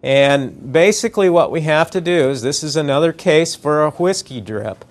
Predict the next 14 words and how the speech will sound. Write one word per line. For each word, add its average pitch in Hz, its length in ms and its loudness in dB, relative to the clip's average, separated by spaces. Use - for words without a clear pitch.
Um, 117 460 -6
they're 135 200 0
gonna 156 200 -2
use 160 400 0
ethyl 147 460 0
alcohol 135 600 0
because 123 440 -6
methyl 160 480 0
alcohol 151 580 2
will 131 140 -2
bind 156 420 0
with 135 180 -4
ethyl 117 380 -2
alcohol 117 760 -2